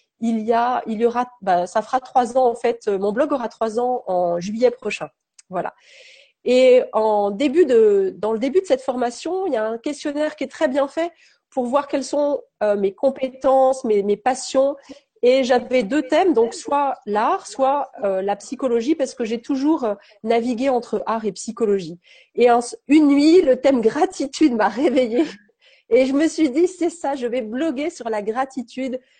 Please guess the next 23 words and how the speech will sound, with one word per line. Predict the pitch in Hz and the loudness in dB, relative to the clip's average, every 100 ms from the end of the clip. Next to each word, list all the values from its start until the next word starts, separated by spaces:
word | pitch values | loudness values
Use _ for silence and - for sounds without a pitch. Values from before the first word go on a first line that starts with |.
| _ - | _ -12
sur | - 180 | -6 -6
tout | - 370 | 2 2
ce | 370 | 2
qui | - 254 | -2 2
donne | 285 277 | 2 2
du | 226 | -2
sens | 240 - 302 302 - | -4 -2 -2 -2 -2
à | 240 | 0
la | 233 | 2
vie | 214 220 - _ _ - | 0 -4 -6 _ _ -8
et | 233 | -4
tout | 311 | -4
ce | 302 | -6
qui | - 247 | -6 -4
fait | 294 | -4
du | 240 | -4
bien | 208 240 277 | -4 0 0
et | |
tout | 277 262 | -2 -6
ce | - | -6
qui | 233 | -2
est | 226 | 0
beau. | 180 180 | 0 -2